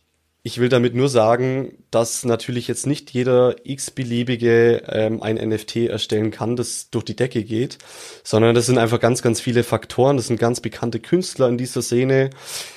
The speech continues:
Der eine hat bei Amazon, ähm,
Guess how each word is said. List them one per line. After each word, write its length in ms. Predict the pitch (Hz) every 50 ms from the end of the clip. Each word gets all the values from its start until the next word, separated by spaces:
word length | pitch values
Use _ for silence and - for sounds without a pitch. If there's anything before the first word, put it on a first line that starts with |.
| - -
Der 120 | 113 98
eine 180 | 117 127 131 131
hat 140 | 123 113 -
bei 160 | 117 110 -
Amazon, 1080 | 123 139 127 120 120 - - 123 120 120 120 120 120 120 120 120 120 120 117 - -
ähm, 1000 | - - 107 107 110 110 110 113 113 113 113 113 110 110 110 113 110 113 110 107